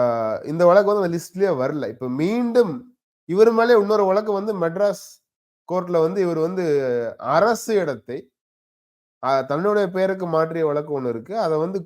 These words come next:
க்ளோஸ் பண்ணாங்க. விடுதலை வாங்குனாரு. திரும்ப வந்து இன்னைக்கு மறு விசாரணைக்கு போயிருக்கு. இவர் மேல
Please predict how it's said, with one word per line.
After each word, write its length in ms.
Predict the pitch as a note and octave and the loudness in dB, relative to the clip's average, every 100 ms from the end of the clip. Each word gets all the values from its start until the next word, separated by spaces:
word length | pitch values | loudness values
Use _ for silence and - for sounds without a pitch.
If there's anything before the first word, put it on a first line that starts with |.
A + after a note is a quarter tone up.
| D#3+ | -2
க்ளோஸ் 260 | F#3+ G#3+ - D3+ | -2 -2 -6 -8
பண்ணாங்க. 400 | B2+ A#2 C#3+ A3 _ _ _ _ | -6 -8 -10 -12 _ _ _ _
விடுதலை 360 | C#3+ F#3+ G3+ F3 C#3 | -4 0 2 0 0
வாங்குனாரு. 400 | C#3 C#3 B2+ D#3+ F3 | 0 -2 -4 -4 -6
திரும்ப 220 | F3 F#3+ F#3 | -6 -4 -2
வந்து 160 | D#3+ G3 | -2 -2
இன்னைக்கு 300 | E3+ C#3 A#2+ A2+ - _ _ _ B2+ | -6 -6 -6 -8 -12 _ _ _ -2
மறு 180 | D#3 F3+ | -2 -2
விசாரணைக்கு 520 | D#3 D#3+ C#3 B2+ A2+ G#2+ | -2 -2 -2 -2 -8 -4
போயிருக்கு. 360 | C#3 D#3 A2 - _ _ _ _ _ _ _ C#3+ | -2 -2 -4 -10 _ _ _ _ _ _ _ -2
இவர் 320 | F3 G3 A#3+ A#3 G#3+ | 2 8 10 10 6
மேல 200 | G#3+ | 8